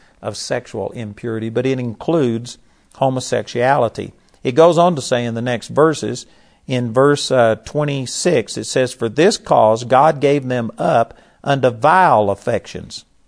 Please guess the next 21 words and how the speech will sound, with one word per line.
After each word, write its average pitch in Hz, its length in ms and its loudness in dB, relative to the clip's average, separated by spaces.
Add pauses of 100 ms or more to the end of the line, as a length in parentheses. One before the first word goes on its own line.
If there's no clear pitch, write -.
(360)
Now 120 80 0
this 170 240 0
is 123 80 -8
talking 170 320 0
about 113 200 -6
homosexuality, 131 1000 -8
and 107 160 -8
notice 123 320 -4
that 117 100 -6
it's 135 180 -4
called 135 380 4
a 131 140 -4
vile 117 600 -2
affection. - 600 -14 (360)
If 117 160 -10
you 185 160 -2
claim 196 380 0
to 175 80 -4
be 151 160 -2
a 170 80 -4
Christian, - 600 -10